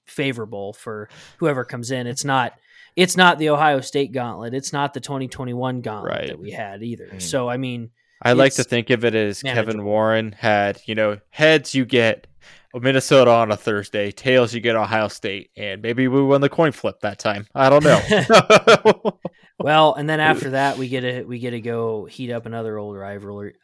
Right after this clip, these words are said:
Speaker 1: rivalry and go to
Speaker 2: Which
Speaker 1: Colorado.
Speaker 2: that won't be as
Speaker 1: Ooh.
Speaker 2: bad if Colorado's as bad as they are now.
Speaker 1: Oh, I'm
Speaker 3: Yeah,
Speaker 1: sure.
Speaker 3: they'll
Speaker 1: I'm
Speaker 3: be
Speaker 1: sure we'll
Speaker 3: getting a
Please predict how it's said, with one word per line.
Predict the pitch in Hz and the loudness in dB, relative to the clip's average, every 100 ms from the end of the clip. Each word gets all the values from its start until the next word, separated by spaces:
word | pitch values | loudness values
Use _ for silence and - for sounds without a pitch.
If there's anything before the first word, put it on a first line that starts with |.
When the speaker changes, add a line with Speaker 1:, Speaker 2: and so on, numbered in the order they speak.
| _ | _
Speaker 1:
rivalry | 110 117 110 101 98 | -10 -8 -8 -12 -14
and | 98 | -14
go | 101 101 | -14 -14
to | 95 | -16
Speaker 2:
Which | _ _ | _ _
Speaker 1:
Colorado. | - 113 131 101 98 95 - _ _ _ _ | -10 -6 -4 -6 -12 -16 -20 _ _ _ _
Speaker 2:
that | - 175 208 165 | -6 -4 -4 -2
won't | 147 139 | -4 0
be | 139 131 | 2 4
as | 135 | 4
Speaker 1:
Ooh. | 131 | 0
Speaker 2:
bad | 117 135 113 | 2 4 2
if | - | 0
Colorado's | - 113 104 101 110 107 98 | -6 -4 -2 -2 -2 -2 -6
as | 98 | -14
bad | - 101 104 | -12 -10 -10
as | 98 | -10
they | 98 | -10
are | 95 80 | -10 -12
now. | 80 98 - - _ _ _ _ _ _ _ _ _ _ | -18 -18 -18 -20 _ _ _ _ _ _ _ _ _ _
Speaker 1:
Oh, | 143 170 175 | 8 12 12
I'm | 185 | 10
Speaker 3:
Yeah, | - | 6
Speaker 1:
sure. | - - - | 0 -2 -2
Speaker 3:
they'll | |
Speaker 1:
I'm | 160 160 | -2 0
Speaker 3:
be | 170 | 4
Speaker 1:
sure | 208 | 6
we'll | 165 | 6
Speaker 3:
getting | |
a | 170 | 6